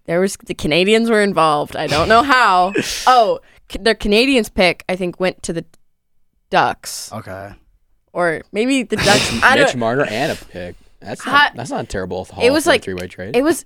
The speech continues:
Speaker 1: it was a th-, it was insane. I was,
Speaker 2: <laughs>
Speaker 1: but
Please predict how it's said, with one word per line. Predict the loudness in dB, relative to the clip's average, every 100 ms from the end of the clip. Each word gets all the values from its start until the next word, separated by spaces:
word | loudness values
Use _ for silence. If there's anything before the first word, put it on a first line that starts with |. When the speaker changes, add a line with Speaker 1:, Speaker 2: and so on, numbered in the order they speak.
| -6
Speaker 1:
it | -4
was | -2
a | -4
th-, | -6 -12 0
it | 2
was | 2 -2 -8 -8
insane. | -8 -6 -8 -8 -8
I | 0 2
was, | 2 0 -2 -6 -10 -12 -8 -4 4
Speaker 2:
<laughs> |
Speaker 1:
but | 4 2